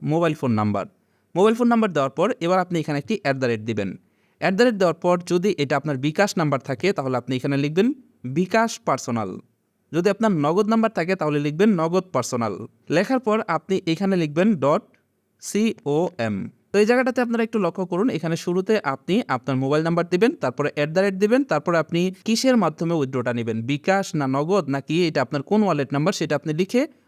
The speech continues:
ডট কম লিখবেন। লেখার পর আপনি এখান থেকে এই সেভ লেখাতে প্রেস করে দিবেন। সেভ লেখাতে প্রেস করে দিলে দেখতে পারবেন আপনার এই তথ্যটা সেভ হয়ে যাবে। দেখতে পাচ্ছেন এখানে কিন্তু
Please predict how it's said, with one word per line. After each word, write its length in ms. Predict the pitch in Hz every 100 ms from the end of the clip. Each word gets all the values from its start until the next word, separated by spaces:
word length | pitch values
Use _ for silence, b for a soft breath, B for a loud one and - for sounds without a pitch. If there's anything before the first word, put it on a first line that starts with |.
| -
ডট 280 | 143 175 175
কম 180 | 196 156
লিখবেন। 380 | 139 143 233 214
লেখার 300 | 143 160 151
পর 220 | 175 220
আপনি 300 | 202 214 170 -
এখান 260 | 147 185 180
থেকে 220 | 175 214
এই 100 | 139
সেভ 380 | - - 214 196
লেখাতে 340 | 151 147 139
প্রেস 240 | 220 139 -
করে 200 | 123 110
দিবেন। 360 | 107 98 - - b b b
সেভ 280 | - 226 226
লেখাতে 300 | 240 220 226
প্রেস 240 | 202 160
করে 180 | - 156
দিলে 200 | 151 196
দেখতে 220 | 156 -
পারবেন 280 | 139 147 196
আপনার 300 | 147 - 170 -
এই 200 | 170 196
তথ্যটা 520 | 196 131 - 135 175
সেভ 320 | 214 - 165 127
হয়ে 140 | 113
যাবে। 280 | 107 101 87 - -
দেখতে 180 | 180 226
পাচ্ছেন 240 | 240 262 175
এখানে 260 | 170 175
কিন্তু 260 | 180 180